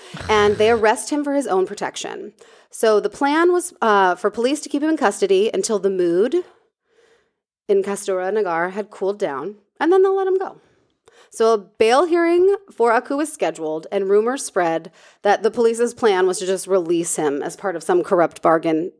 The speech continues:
Speaker 2: that he kind of had going on consistently with the police.
Speaker 1: Right, 'cause he was paying them and giving them
Speaker 2: Yeah,
Speaker 1: alcohol
Speaker 2: get, buying
Speaker 1: and
Speaker 2: him drinks, taking him out, taking him on the
Speaker 1: Yeah,
Speaker 2: town,
Speaker 1: that's fun. Here,
Speaker 2: giving
Speaker 1: join
Speaker 2: him
Speaker 1: in the
Speaker 2: cash.
Speaker 1: gang
Speaker 2: Like,
Speaker 1: rape.
Speaker 2: yeah, you can be one of us.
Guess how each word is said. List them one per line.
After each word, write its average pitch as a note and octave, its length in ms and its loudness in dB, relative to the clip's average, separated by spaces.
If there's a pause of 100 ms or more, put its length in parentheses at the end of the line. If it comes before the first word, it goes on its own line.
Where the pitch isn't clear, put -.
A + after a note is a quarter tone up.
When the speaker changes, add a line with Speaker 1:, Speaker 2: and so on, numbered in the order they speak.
(160)
Speaker 2:
that D#3+ 140 0
he E3 380 -4
kind F#3+ 200 -2
of D#3+ 60 -6
had F3 180 -4
going E3+ 220 0
on E3 380 0
consistently F3+ 580 2
with E3 360 -2
the F3+ 120 0
police. E3+ 360 -8
Speaker 1:
Right, E3 220 0
'cause - 120 -16
he G3 100 -2
was F3 120 -4
paying F#3+ 440 -2
them E3 300 0
and D3 160 -6
giving E3 220 -4
them D3+ 100 0
Speaker 2:
Yeah, G3+ 140 0
Speaker 1:
alcohol D#3 560 -6
Speaker 2:
get, A3 140 0
buying G#3 200 2
Speaker 1:
and A3+ 140 4
Speaker 2:
him G3+ 40 -2
drinks, F#3+ 320 -2
taking D4 300 -2
him F4+ 80 4
out, F4 260 0 (180)
taking A3 280 -4
him A3 80 -2
on A3 100 0
the G3+ 60 -2
Speaker 1:
Yeah, E3 100 -8
Speaker 2:
town, A3 380 2
Speaker 1:
that's B3+ 80 -8
fun. A#3+ 220 -6
Here, C4 200 -4
Speaker 2:
giving A#3+ 160 2
Speaker 1:
join C#4 40 4
Speaker 2:
him D4 80 2
Speaker 1:
in D4 80 2
the C4+ 40 4
Speaker 2:
cash. C4 120 2 (180)
Speaker 1:
gang C4 80 -2
Speaker 2:
Like, G3 200 2
Speaker 1:
rape. D#3+ 100 -12 (100)
Speaker 2:
yeah, G3 340 0
you A3 240 -6
can D4 160 -2
be D4+ 80 0
one C#4+ 200 -4
of C4+ 120 -6
us. A3 420 -6